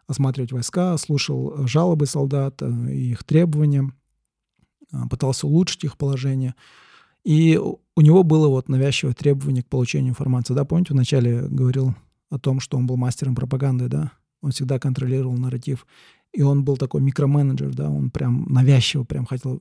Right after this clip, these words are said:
получать каждую информацию. Для французского правительства, которое называли, э, директорат, э, высшее командование, Италия считалась второстепенным фронтом. Основные силы и внимание были сосредоточены на Германии, поэтому армия Италии была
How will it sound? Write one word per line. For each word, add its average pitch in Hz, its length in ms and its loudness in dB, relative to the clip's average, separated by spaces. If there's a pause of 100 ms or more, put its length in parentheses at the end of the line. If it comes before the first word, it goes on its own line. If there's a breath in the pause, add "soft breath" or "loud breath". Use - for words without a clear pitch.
(100)
получать 131 320 -6
каждую 135 300 -4
информацию. 135 540 -4 (720 soft breath)
Для 143 540 2
французского 156 460 0
правительства, 160 440 0
которое 123 300 -4
называли, 127 580 -2
э, 123 200 -2
директорат, 135 580 0 (680 soft breath)
э, 123 160 0
высшее 127 260 -2
командование, 147 760 2 (180)
Италия 185 320 2
считалась 139 640 0
второстепенным 131 640 -2
фронтом. 127 460 -8 (880)
Основные 170 440 2
силы 202 260 0
и 170 40 2
внимание 147 460 0
были 143 220 2
сосредоточены 135 720 -2
на 131 80 2
Германии, 131 400 0
поэтому 131 420 0
армия 135 320 0
Италии 185 320 -2
была 131 460 -2